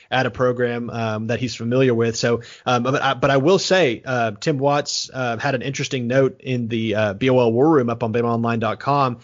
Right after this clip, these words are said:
that there are some, um, in the McClellan camp that might actually prefer Alabama to Oklahoma.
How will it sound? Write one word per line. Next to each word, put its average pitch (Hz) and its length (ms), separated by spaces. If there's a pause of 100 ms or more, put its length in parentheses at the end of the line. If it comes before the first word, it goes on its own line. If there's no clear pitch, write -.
(260)
that 117 280
there 127 120
are 143 180
some, 131 480
um, 110 440 (440)
in 151 180
the 139 60
McClellan 127 500
camp 123 240
that 120 180 (440)
might 123 240
actually 120 360
prefer 123 440
Alabama 117 540 (200)
to 120 200
Oklahoma. 110 680